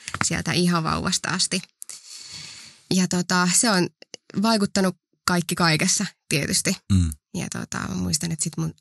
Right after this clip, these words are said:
Speaker 1: aina sanottiin, että, sun, että milloin sä lähet lähetystyöhön ja,
Speaker 2: Mm.
Speaker 1: ja milloin susta tulee seuraava lähetti ja kaikkea. Mä oon, että ei, mä en jaksa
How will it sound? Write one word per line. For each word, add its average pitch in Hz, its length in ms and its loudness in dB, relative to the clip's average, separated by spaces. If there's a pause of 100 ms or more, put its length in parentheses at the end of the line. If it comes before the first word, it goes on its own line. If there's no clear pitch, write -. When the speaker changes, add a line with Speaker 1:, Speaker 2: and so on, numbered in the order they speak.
Speaker 1:
aina 196 260 2
sanottiin, 165 460 0
että, - 240 -4
sun, - 80 -6
että 180 220 -8
milloin 254 280 0
sä 240 120 0
lähet 226 260 0
lähetystyöhön 185 1040 -2
ja, 170 140 -2
Speaker 2:
Mm. 113 300 8 (460)
Speaker 1:
ja 165 220 -2 (600)
milloin 220 300 0
susta 202 340 -2
tulee 185 200 -2
seuraava 180 400 -2
lähetti 175 340 -2
ja 165 80 -2
kaikkea. 175 340 -6
Mä - 60 -6
oon, 95 80 -4
että - 180 -12
ei, 98 540 -2
mä 98 120 -4
en 95 60 -2
jaksa 101 260 -4